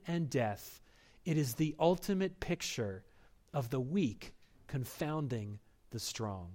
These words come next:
So the scripture writers lift our gaze to God. They show us that God is faithful. They show us that he is sovereign. They show us that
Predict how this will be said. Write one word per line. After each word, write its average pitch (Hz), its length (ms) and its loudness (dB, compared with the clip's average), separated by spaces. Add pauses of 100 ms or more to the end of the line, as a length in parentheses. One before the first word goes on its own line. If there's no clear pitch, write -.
(1300)
So - 160 0
the 170 80 6
scripture 226 460 12
writers 180 340 12
lift 196 420 12
our 208 160 12
gaze 190 400 10
to 180 120 6
God. 165 360 12
They 160 120 8
show 214 340 12
us 208 140 6
that 175 180 4
God 190 320 12
is 180 220 6
faithful. 202 420 12
They 151 140 8
show 208 300 10
us 202 120 6
that 196 100 4
he 185 100 10
is 170 140 6
sovereign. 190 520 10
They 156 120 6
show 202 280 8
us 190 140 6
that 175 280 8